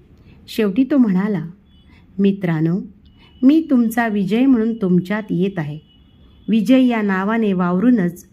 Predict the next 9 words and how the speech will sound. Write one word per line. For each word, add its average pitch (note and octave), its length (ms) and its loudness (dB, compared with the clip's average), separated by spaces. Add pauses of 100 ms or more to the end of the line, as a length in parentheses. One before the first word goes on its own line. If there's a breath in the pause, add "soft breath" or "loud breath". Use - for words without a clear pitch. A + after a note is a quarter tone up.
जो F3+ 120 0
सेवेचा G3+ 560 -2
आनंद A#3+ 400 2
लुटता F#3+ 600 -2
येईल B3+ 520 0
तो G#3+ 80 -2
मी G#3+ 240 -2
लुटीन. F#3 500 -4 (760 loud breath)
आपण C4+ 360 0